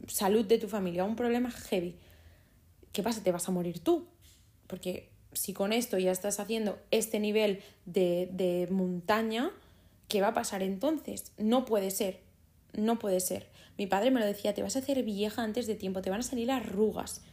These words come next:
del estrés. Tienes veinte años, no puede ser que todo se te haga una montaña, que no tengas fuerzas para afrontar nada". Y ya os digo, habrá casos en los que eso estará justificado, el decir, "Es que ya no tengo fuerzas",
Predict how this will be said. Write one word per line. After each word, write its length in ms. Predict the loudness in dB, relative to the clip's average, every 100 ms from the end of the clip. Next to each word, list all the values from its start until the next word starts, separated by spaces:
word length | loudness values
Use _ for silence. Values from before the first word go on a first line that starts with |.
| -8
del 160 | 0 0
estrés. 520 | 0 -6 -4 -6 -8 -20 -20 -20 -10
Tienes 300 | -2 0 2
veinte 300 | 0 2 0
años, 260 | 0 0
no 160 | 0 -2
puede 160 | -2 -2
ser 240 | -2 -4
que 140 | -4
todo 260 | -4 -2 -2
se 160 | -4 -4
te 100 | -4
haga 140 | -2
una 160 | 0 0
montaña, 800 | 0 0 -2 -2 -2 0 -2 -6 -14 -20 -20 -20 -16
que 80 | -6
no 60 | -2
tengas 240 | -2 -2
fuerzas 400 | -2 -2 -2 -6
para 240 | -2 -4 -4
afrontar 680 | -6 -6 -2 -2 0 -2
nada". 380 | -2 -2 -2 -4 -10 _ -20 -20 -20 -20 _ _ -20 -20 -20 -20 -20 _ _ -20 _ -20 -20 -20 -18 -6
Y 60 |
ya 140 | 2 4
os 80 | 4
digo, 180 | 4
habrá 240 | 4 4 2
casos 300 | 0 0 0
en 100 | 2
los 140 | 0
que 100 | 0
eso 140 | -2 -2
estará 260 | 0 -2
justificado, 840 | -2 -6 -6 -6 -2 0 2 0 -2
el 260 | -2 -2 0
decir, 320 | -4 -4 -6
"Es 140 | -6
que 160 | -6 -4
ya 160 | -4
no 100 | -4
tengo 200 | -4 -4
fuerzas", 420 | -4 -4 -4 -8